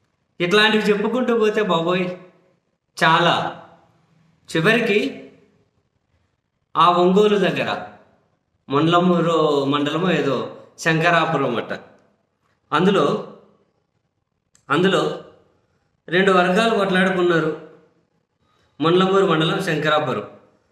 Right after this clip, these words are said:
రెండు వర్గాలు కొట్లాడుకుంటే ఒకరి తీ-, రాజకీయ పొలిటికల్ కొట్లాట.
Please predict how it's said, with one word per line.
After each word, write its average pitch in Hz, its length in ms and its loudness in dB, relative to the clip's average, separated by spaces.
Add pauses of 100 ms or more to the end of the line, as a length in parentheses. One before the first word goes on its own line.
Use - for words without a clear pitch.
(280)
రెండు 165 220 2
వర్గాలు 170 420 2
కొట్లాడుకుంటే 165 1000 -2 (1000)
ఒకరి 165 260 0
తీ-, 170 260 0 (500)
రాజకీయ 170 260 2
పొలిటికల్ 185 520 0
కొట్లాట. 139 320 -2